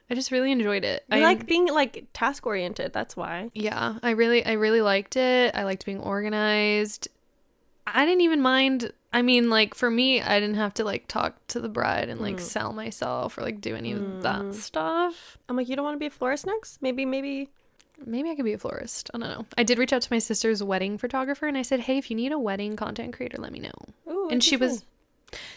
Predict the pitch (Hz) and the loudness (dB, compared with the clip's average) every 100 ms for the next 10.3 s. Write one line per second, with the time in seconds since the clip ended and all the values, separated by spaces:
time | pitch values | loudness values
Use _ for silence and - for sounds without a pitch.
0 | - 320 320 302 311 349 440 262 214 285 | -8 0 2 4 4 4 4 6 4 4
1 | 339 349 311 240 233 226 226 247 240 233 | 6 8 6 4 4 2 0 0 0 0
2 | 202 202 226 226 202 196 202 311 254 208 | 0 -2 -4 -4 -4 -4 -4 -2 0 -2
3 | 208 220 254 240 226 233 - - - - | -4 -4 -2 -2 -4 -8 -12 -8 -8 -6
4 | 233 - - - _ - 240 233 233 240 | -8 -10 -20 -20 _ -6 0 2 2 4
5 | 254 330 415 220 120 226 - - - 226 | 6 6 8 6 6 4 4 -4 -6 -8
6 | - - 220 185 208 - - 202 - - | -12 -2 2 4 2 -2 -4 -8 -6 -4
7 | 226 170 147 127 123 - _ _ _ _ | -2 -2 -2 -4 -6 -12 _ _ _ _
8 | _ 214 - 240 247 190 - _ 196 196 | _ -8 2 4 6 4 2 _ 4 4
9 | - 196 180 214 190 - - - - - | 2 -4 -4 -2 -4 -6 -10 -10 -8 -8
10 | - - | -8 -6